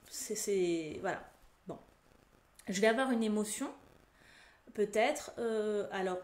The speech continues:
ça dépend des gens. Certains vont être tristes, d'autres en colère. Moi, euh, certainement, je vais, euh, d'abord être, euh, en colère et ensuite, bah,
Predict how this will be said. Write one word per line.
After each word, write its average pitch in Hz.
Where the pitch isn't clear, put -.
ça 202
dépend 190
des 196
gens. 185
Certains 226
vont 208
être 185
tristes, -
d'autres 214
en 196
colère. 196
Moi, 233
euh, 196
certainement, 208
je 202
vais, 233
euh, 180
d'abord 220
être, 208
euh, 185
en 214
colère 220
et 226
ensuite, 247
bah, 202